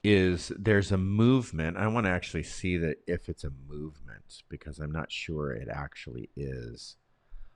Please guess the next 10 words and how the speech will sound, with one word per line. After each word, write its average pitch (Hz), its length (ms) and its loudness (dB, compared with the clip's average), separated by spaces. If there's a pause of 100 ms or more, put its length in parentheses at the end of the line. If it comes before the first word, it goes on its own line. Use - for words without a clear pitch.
(260)
Um, 65 540 -6 (480)
hmm. 67 240 -6 (760)
Let - 840 -16
me 73 80 -2
try 73 220 -8
to 64 80 -8
look 67 220 -10
this - 240 -10
up. 60 280 -10
Oh, 85 500 -4